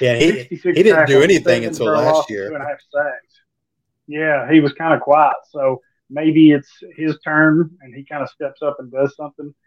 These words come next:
Speaker 2: uh,
Speaker 1: I mean, he,
Speaker 2: with that.
Speaker 1: prior to last
Speaker 2: Um,
Speaker 1: year, he had a total of sixteen tackles in his career in three years. So
Speaker 2: Yeah. But I'm just saying, if you need somebody in,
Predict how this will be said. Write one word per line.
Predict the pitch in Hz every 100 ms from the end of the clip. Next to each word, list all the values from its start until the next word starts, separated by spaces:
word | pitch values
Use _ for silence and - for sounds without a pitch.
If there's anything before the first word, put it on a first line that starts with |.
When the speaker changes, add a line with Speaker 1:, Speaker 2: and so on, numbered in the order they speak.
| _ _ _ -
Speaker 2:
uh, | 139
Speaker 1:
I |
mean, | 131
he, | 127 131
Speaker 2:
with | 143 135
that. | 147 147
Speaker 1:
prior | 143 160 156
to | 135
last | 135 156 151 180
Speaker 2:
Um, |
Speaker 1:
year, | 170
he | 131
had | 127 127
a | 107
total | - 135 127 120
of | 104 _ _
sixteen | _ - 135 - 127 123 123 110
tackles | - 120 117 120
in | 107
his | 101 -
career | 104 104 101 95
in | 98
three | 107 104
years. | 104 101 90 - - _ _ _ _
So | _ 101 90
Speaker 2:
Yeah. | 151 147 139 _ _ _ _ _ _ -
But | 190
I'm | 190
just | 180
saying, | 196 180
if | 165
you | 175
need | 175 180
somebody | - 165 165 151 143
in, | 151 143